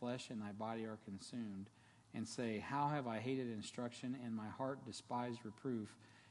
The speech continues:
and have not obeyed the voice of my teachers, nor inclined mine ear to them that instructed me. I was almost in all evil in the midst of the congregation and assembly." And that's just a powerful passage. I just, man, that is, that's a strong warning. So,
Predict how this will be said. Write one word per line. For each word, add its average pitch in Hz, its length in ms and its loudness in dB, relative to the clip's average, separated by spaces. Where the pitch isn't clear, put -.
and 110 100 -2
have 127 200 4
not 120 200 4
obeyed 120 400 2
the 120 80 0
voice 117 380 0
of 113 80 -2
my 107 140 0
teachers, 110 440 0
nor 110 160 -4
inclined 131 540 -2
mine 117 240 2
ear 123 240 4
to 107 120 0
them 117 380 0
that 113 200 -4
instructed 110 520 -6
me. 95 240 -6
I 127 140 8
was 117 220 2
almost 131 560 0
in 110 80 -2
all 120 260 0
evil 113 280 -2
in 98 60 -4
the 101 60 -4
midst 107 300 -4
of 98 60 -10
the 95 100 -8
congregation 110 720 -2
and 98 120 -6
assembly." 101 380 -4
And 117 120 2
that's 147 120 2
just - 200 -4
a 101 40 -8
powerful 113 500 -4
passage. 107 460 -6
I 110 100 -6
just, 98 180 -8
man, 110 180 -2
that 110 200 -4
is, - 200 -12
that's 123 160 -4
a 101 60 -2
strong 110 440 0
warning. 101 320 -2
So, 101 300 -2